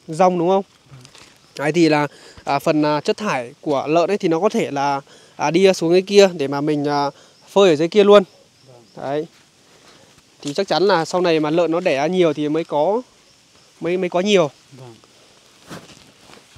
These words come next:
Speaker 1: Đấy, còn, à, mai thì anh em mình, à, mai thì Sử là anh em mình nhá, là đi, à, chở xi về này, xong là chở Pro nữa.
Speaker 2: Vâng.
Speaker 1: Mình, à, chở Pro ra đây hết này.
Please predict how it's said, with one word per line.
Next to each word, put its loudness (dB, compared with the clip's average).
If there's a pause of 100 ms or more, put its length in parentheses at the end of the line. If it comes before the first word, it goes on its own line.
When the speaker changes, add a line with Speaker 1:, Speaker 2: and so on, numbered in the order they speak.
(1000)
Speaker 1:
Đấy, -10
còn, -2
à, 0
mai 0
thì 0
anh -2
em -2
mình, -2
à, -4
mai 0
thì -2
Sử -8
là -4
anh -6
em 0
mình -4
nhá, -2 (280)
là -8
đi, -4
à, 0 (380)
chở -4
xi -4
về 0
này, -6
xong -6
là -6
chở -10
Pro 0
nữa. 4 (260)
Speaker 2:
Vâng. -20 (140)
Speaker 1:
Mình, -4
à, -4
chở -8
Pro -4
ra -2
đây -4
hết -4
này. -2